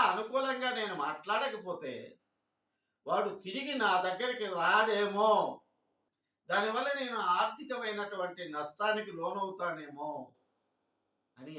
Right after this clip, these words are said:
అనుకోవటం అనుకునేవాడు గురువు కాదు.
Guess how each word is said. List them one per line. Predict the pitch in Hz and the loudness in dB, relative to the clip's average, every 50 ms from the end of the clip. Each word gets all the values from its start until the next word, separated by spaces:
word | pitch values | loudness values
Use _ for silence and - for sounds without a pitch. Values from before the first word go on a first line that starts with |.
| 120 120 | -12 -12
అనుకోవటం | 131 - 170 - 208 208 185 - 156 131 - 110 - - - _ _ _ _ _ _ _ _ _ _ _ _ _ _ _ _ - | -12 -14 -12 -6 -4 -2 -2 -2 -4 -6 -8 -10 -14 -16 -20 _ _ _ _ _ _ _ _ _ _ _ _ _ _ _ _ -12
అనుకునేవాడు | 156 170 208 214 220 220 202 185 180 170 160 156 151 170 214 247 262 220 175 151 151 151 170 - - _ _ - - - - - _ _ _ - - - - - _ _ _ _ | -8 -8 -6 -4 -4 -4 -4 -4 -4 -2 -2 -2 0 0 0 0 0 -2 -4 -4 -8 -12 -14 -18 -20 _ _ -16 -16 -16 -16 -18 _ _ _ -16 -16 -16 -16 -16 _ _ _ _
గురువు | 107 127 123 131 127 113 - | -20 -16 -14 -12 -14 -14 -16
కాదు. | _ 87 - - _ | _ -20 -20 -20 _